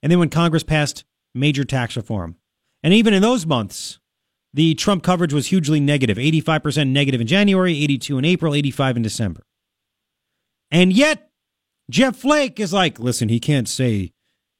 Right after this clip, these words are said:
uh, the press is the media, enemy of the people." But they are when they give disinformation.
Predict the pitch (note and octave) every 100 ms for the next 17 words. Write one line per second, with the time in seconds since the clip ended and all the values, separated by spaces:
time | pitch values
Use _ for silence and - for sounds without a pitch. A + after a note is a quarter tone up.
0 | - G#2+ G2 A2 G#2+ G2+ - D#3 - A2
1 | G#2 G2+ A2+ C#3 A#2 A2 A#2+ C#3 C3 A#2
2 | G#2 - C#3 G2 - _ _ F#3 G#3+ G#3
3 | A3+ A3 G3 E3 F3 G3+ G3+ G#3+ F#3 F#3+
4 | G#3 A3 F#3+ A2+